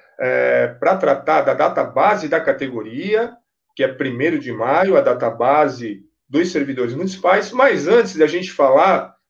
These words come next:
do dia de mobilização da Assembleia, nós vamos aqui passar alguns informes importantes pra todos que nos acompanham.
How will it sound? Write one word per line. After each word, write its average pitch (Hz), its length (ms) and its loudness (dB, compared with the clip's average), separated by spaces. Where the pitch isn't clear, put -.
do 135 160 -4
dia 143 240 -6
de 180 80 -4
mobilização 160 840 -2
da 143 120 4
Assembleia, 151 880 2
nós 139 220 2
vamos 185 200 -2
aqui 180 200 -2
passar 160 360 -2
alguns 143 300 -4
informes 139 500 -2
importantes 240 920 0
pra 143 180 2
todos 214 540 -4
que - 80 -18
nos 156 180 -4
acompanham. 202 880 -2